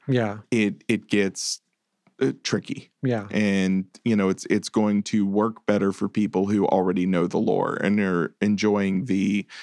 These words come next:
Speaker 2: the riffing on the, the known lore.
Speaker 1: Yeah.
Speaker 2: Um, than somebody who's just wondering, like, "Wings on the feet. What,
Speaker 1: <laughs>
Speaker 2: why has he got wings on his feet?"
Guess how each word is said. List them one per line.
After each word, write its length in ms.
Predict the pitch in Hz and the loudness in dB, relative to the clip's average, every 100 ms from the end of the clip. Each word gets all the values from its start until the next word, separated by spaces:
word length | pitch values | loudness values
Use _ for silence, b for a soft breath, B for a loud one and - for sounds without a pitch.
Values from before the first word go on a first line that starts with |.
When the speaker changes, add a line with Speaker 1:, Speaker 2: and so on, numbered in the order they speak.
| B - | B -2
Speaker 2:
the 160 | 101 | 0
riffing 480 | 98 98 - 95 95 - | 2 0 0 0 0 0
on 260 | 95 92 92 | 0 0 0
the, 260 | 90 87 82 | 0 0 0
the 120 | 101 | 0
known 320 | 95 90 87 | 0 0 -2
lore. 420 | 98 - - 135 - | -2 -4 -6 -10 -2
Speaker 1:
Yeah. 300 | 131 107 92 - _ _ _ _ - - - | 0 -2 -6 -16 _ _ _ _ -18 -12 -6
Speaker 2:
Um, 520 | 117 117 113 208 139 _ | -4 -4 -6 -6 -8 _
than 260 | 123 113 107 | -2 0 0
somebody 340 | - 120 107 | 0 2 2
who's 140 | 107 104 | 2 0
just 200 | 110 - | -4 0
wondering, 340 | 104 101 98 | 0 2 0
like, 240 | 95 92 - | -2 -6 -10
"Wings 280 | - - - | -12 -12 -12
on 80 | - | -14
the 80 | - | -16
feet. 340 | - - - - | -12 -10 -10 -6
What, 120 | - | -4
Speaker 1:
<laughs> 760 | 719 - - - - - 240 - | -4 -6 -12 -16 -10 -4 -4 -2
Speaker 2:
why 140 | - | -4
has 140 | 165 - | -4 -2
he 60 | |
got 200 | 180 165 | -2 -2
wings 380 | 127 156 180 113 | 0 0 0 -2
on 140 | 101 - | -6 -6
his 120 | - | -8
feet?" 440 | - 90 - - | -6 -6 -8 -20